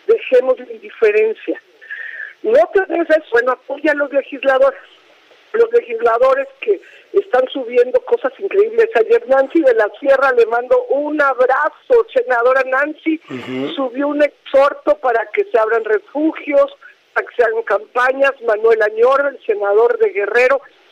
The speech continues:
Speaker 1: para que la educación en los libros de texto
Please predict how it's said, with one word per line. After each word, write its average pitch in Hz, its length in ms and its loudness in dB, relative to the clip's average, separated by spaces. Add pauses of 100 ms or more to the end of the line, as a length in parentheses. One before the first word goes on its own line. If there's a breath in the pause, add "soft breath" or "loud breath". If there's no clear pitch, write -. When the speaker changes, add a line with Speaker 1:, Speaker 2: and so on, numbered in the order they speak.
(220)
Speaker 1:
para 214 200 2 (220)
que 208 300 4 (160)
la 208 440 2
educación 233 960 0 (280)
en 208 260 2
los 254 80 -16
libros 277 320 -2
de 254 140 2
texto - 600 -4